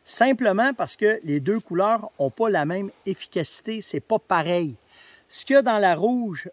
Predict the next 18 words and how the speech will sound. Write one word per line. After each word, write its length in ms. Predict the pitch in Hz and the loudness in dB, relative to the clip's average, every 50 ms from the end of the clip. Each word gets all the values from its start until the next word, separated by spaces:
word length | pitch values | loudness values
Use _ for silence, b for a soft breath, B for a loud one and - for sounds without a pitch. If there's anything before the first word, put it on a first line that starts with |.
| _ - | _ -20
c'est 320 | - - - 151 143 - _ _ _ _ _ _ _ _ _ _ _ _ _ _ _ _ _ _ | -16 -6 -4 -4 -4 -4 _ _ _ _ _ _ _ _ _ _ _ _ _ _ _ _ _ _
des 180 | - 123 147 139 | -6 -2 -2 0
phéromones 520 | - 156 143 147 147 143 151 156 151 147 | 0 0 0 0 0 0 0 0 -2 -2
de 80 | 127 131 | -2 -4
femelle 480 | 117 - 170 147 156 156 151 151 151 - _ - | -4 -2 -2 0 2 2 0 0 -2 -6 _ -6
en 140 | 127 131 | -4 -4
estrus, 640 | 131 123 - - - 165 180 233 269 - - - b b b b b b b - | -4 -4 -6 -8 -8 -4 -4 -4 -4 -6 -10 -18 b b b b b b b -4
et 80 | 165 | 0
dans 240 | 160 220 254 277 277 | 2 4 4 4 6
la 140 | 262 240 190 | 6 4 4
bleue, 320 | 165 196 208 233 269 285 b b b b b | 4 2 0 0 0 -2 b b b b b
c'est 100 | - 160 | -4 -2
les 120 | 165 151 | -2 0
phéromones 460 | - 196 185 170 180 180 202 220 214 185 | 2 2 0 2 0 0 0 0 0 2
de 120 | 165 165 | 2 2
mâle 360 | 147 156 190 214 226 226 220 - | 2 4 2 2 2 0 -2 -2
pour 320 | - 202 208 208 185 160 | 2 2 4 4 2 -2
domination, 760 | 135 131 143 262 240 214 202 196 170 147 123 - - 143 113 | -6 2 2 4 4 4 4 2 2 0 -2 -4 -8 -8 -10